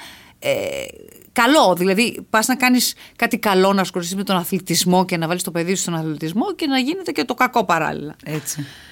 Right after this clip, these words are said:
Speaker 1: Ε, επιστρέφοντας τώρα στην Αλεξανδρούπολη, πώς ένιωσες όταν πήγες να ξαναμείνεις εκεί; Έφυγες λοιπόν από την Αθήνα, όντας η πηγή Δεβετζή, Ολυμπιονίκης, και ξαφνικά πας πίσω στην επαρχία, στην πόλη που
Speaker 2: Μ' αρέσει
Speaker 1: μεγαλώσες.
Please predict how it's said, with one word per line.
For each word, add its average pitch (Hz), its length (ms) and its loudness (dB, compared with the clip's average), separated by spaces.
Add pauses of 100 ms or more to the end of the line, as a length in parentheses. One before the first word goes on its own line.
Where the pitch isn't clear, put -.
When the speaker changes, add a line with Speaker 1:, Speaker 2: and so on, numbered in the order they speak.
(120)
Speaker 1:
Ε, - 140 0 (300)
επιστρέφοντας 339 640 2
τώρα 262 480 4
στην 226 180 0
Αλεξανδρούπολη, 190 960 2 (640)
πώς - 200 2 (140)
ένιωσες 175 400 4
όταν 180 240 0
πήγες 165 240 -2
να 175 100 -4
ξαναμείνεις 160 680 -2
εκεί; 156 300 -6 (120)
Έφυγες 233 420 2
λοιπόν 208 260 -2
από 175 100 -4
την 160 140 -6
Αθήνα, 202 600 -2 (340)
όντας 208 480 2
η 185 40 -6
πηγή 170 280 -2
Δεβετζή, 156 520 0 (160)
Ολυμπιονίκης, 180 960 2
και - 140 -4
ξαφνικά 247 440 -2
πας 330 220 0
πίσω 381 300 2
στην - 160 -4
επαρχία, 160 400 -4
στην 156 200 -10
πόλη 302 220 4
που 208 100 -4
Speaker 2:
Μ' 165 140 2
αρέσει 190 340 6
Speaker 1:
μεγαλώσες. - 80 4